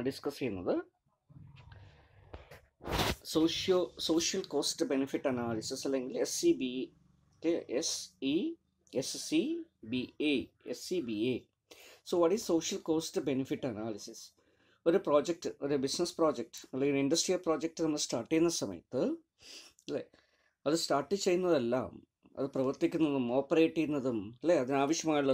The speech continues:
റിസോഴ്സസ് മുഴുവൻ കളക്ട് ചെയ്യുന്നതും യൂസ് ചെയ്യുന്നതും, അല്ലേ, ആ റിസോഴ്സസിൻ്റെ ഒക്കെ ഉപയോഗം കഴിഞ്ഞ്, അല്ലെങ്കിൽ മെറ്റീരിയൽസും മറ്റുള്ള പ്രൊഡക്ഷനും മറ്റുള്ളതൊക്കെ കഴിഞ്ഞ് വേസ്റ്റ് വരുന്നത് ഡിസ്പോസ് ചെയ്യുന്നതും എല്ലാം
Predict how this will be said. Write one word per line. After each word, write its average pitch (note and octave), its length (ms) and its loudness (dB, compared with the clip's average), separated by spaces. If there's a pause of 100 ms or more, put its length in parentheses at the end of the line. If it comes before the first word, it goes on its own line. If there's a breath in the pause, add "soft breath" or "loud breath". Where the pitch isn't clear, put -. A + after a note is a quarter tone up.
റിസോഴ്സസ് E3 600 4
മുഴുവൻ C#3 240 -2 (100)
കളക്ട് C3 320 -2
ചെയ്യുന്നതും B2+ 380 2 (120)
യൂസ് E3 240 4
ചെയ്യുന്നതും, C3+ 480 0 (440)
അല്ലേ, E3 120 -4 (300 loud breath)
ആ C#3 80 2 (140)
റിസോഴ്സസിൻ്റെ F3+ 720 2
ഒക്കെ - 140 -4
ഉപയോഗം D#3+ 420 4 (100)
കഴിഞ്ഞ്, D3+ 280 4 (460 loud breath)
അല്ലെങ്കിൽ C#3 240 4
മെറ്റീരിയൽസും E3 600 6
മറ്റുള്ള D#3 360 -2
പ്രൊഡക്ഷനും C#3+ 500 2
മറ്റുള്ളതൊക്കെ D3 500 -2
കഴിഞ്ഞ് C3+ 340 0
വേസ്റ്റ് E3+ 360 4
വരുന്നത് D3 400 0
ഡിസ്പോസ് E3 380 2
ചെയ്യുന്നതും D3 380 4
എല്ലാം F#3 340 2